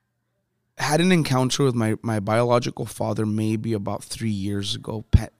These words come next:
during the pandemic, actually, three, four years ago, um, three years ago. And before that, I always said,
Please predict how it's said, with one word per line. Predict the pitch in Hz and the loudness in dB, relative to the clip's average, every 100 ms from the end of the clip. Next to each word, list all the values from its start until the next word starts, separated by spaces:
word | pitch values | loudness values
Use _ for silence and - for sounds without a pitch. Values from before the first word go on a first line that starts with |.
| _ - | _ -8
during | 127 147 | -4 -2
the | 147 | -2
pandemic, | 113 101 117 147 | -4 -4 -4 -6
actually, | 110 107 - 104 | -8 -6 -6 -6
three, | - 107 | -6 -8
four | - 107 | -4 -4
years | 101 | -4
ago, | 107 104 - - _ _ _ _ _ _ - | -6 -8 -12 -20 _ _ _ _ _ _ -12
um, | 110 107 104 | -8 -6 -4
three | 123 | -2
years | 104 107 | -2 -4
ago. | - - _ _ _ _ _ _ _ _ _ _ _ _ _ _ _ _ _ _ _ | -12 -16 _ _ _ _ _ _ _ _ _ _ _ _ _ _ _ _ _ _ _
And | 139 131 | -2 0
before | 120 110 - 127 143 | 0 -2 -2 2 4
that, | 127 117 - _ _ _ - | 2 -2 -4 _ _ _ -6
I | 123 135 | 0 4
always | 151 131 117 | 4 2 2
said, | - - 104 104 | -2 -2 -6 -6